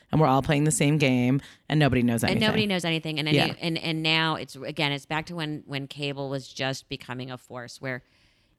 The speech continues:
Speaker 2: it's the Wild West again. Nobody knows what's gonna work. Nobody wants to pay anything.
Speaker 1: Don't you feel
Speaker 2: And
Speaker 1: like
Speaker 2: everybody's guessing.
Speaker 1: Yeah. And I wonder if because you are sort of operating on these different platforms of, uh, content, don't you kind of feel like,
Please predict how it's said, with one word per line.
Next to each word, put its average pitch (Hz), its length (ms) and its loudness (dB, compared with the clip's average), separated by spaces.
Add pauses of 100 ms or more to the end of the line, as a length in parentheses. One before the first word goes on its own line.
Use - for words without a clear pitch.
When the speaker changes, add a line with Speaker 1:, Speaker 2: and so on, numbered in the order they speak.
(140)
Speaker 2:
it's 151 200 -6
the 147 100 -8
Wild 147 300 0
West 139 240 -4
again. 143 260 -10
Nobody 135 260 -8
knows 147 180 -4
what's 147 100 -16
gonna 135 200 -10
work. 196 260 -4
Nobody 127 260 -8
wants 123 180 -14
to - 60 -20
pay 202 240 -10
anything. 175 600 -6 (340)
Speaker 1:
Don't 349 220 2
you 415 80 6
feel 349 240 4
Speaker 2:
And 294 100 8
Speaker 1:
like 226 80 6
Speaker 2:
everybody's 175 360 2
guessing. 135 420 -2
Speaker 1:
Yeah. 190 460 6 (260)
And 214 100 6
I 226 60 8
wonder 240 320 8
if 247 80 2
because 170 760 6 (200)
you 165 420 6
are 147 120 6
sort 147 180 4
of 139 80 6
operating 147 420 4
on 139 80 6
these 131 180 6
different 139 400 2
platforms 135 560 4
of, 127 260 2 (100)
uh, 127 220 4
content, 143 680 2 (800)
don't 247 180 6
you 330 80 0
kind 392 240 0
of 403 60 -2
feel 247 200 4
like, 208 360 2